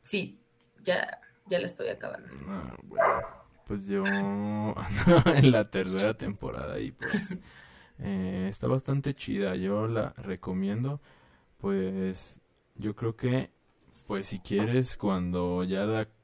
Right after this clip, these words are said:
Speaker 2: la acabe así completamente, pues haremos un especial así ya cuando se acabe la temporada completa, así de que en la sexta temporada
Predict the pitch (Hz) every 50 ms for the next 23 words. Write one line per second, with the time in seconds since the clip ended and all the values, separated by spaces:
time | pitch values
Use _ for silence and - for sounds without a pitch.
0 | _ - - _ 101 98 92 90 90 90 90 87 90 90 90 87 85 85 85 -
1 | - 92 90 90 90 92 - 101 98 - - - - - 180 180 - - 202 196
2 | - - 196 190 - 202 104 101 - 208 - 131 131 - - 123 - - - -
3 | - - - 190 196 190 180 175 180 190 196 196 196 190 185 - - - - 196
4 | - 92 190 - 101 - - - 98 - - - - - - - - - - 135
5 | 135 135 139 135 131 131 - - 147 147 147 147 143 131 - - - - - -
6 | 73 67 76 - 92 90 85 78 71 64 - - - - - - - - - -
7 | - - - - 98 98 95 - - 92 90 - - - 90 92 92 98 101 -
8 | 107 92 87 85 - - 92 90 90 87 - 95 95 92 - 90 90 90 - -
9 | - 104 101 92 90 - - 135 - - - - 104 101 90 90 87 - 95 92
10 | - - - 104 196 - 98 90 87 - - - - 190 208 127 131